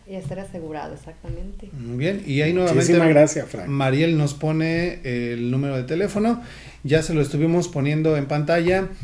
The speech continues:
Speaker 2: Ahí está, antes de irnos al corte. Mientras les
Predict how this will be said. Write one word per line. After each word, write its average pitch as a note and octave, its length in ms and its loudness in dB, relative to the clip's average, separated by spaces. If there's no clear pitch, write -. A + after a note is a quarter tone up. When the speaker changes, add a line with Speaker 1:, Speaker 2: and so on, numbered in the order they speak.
Speaker 2:
Ahí C3 340 0
está, D3+ 440 -2
antes D3 260 0
de C3+ 140 4
irnos D3 260 2
al D3 140 -4
corte. F#3+ 400 4
Mientras F#3+ 260 4
les F#3+ 320 2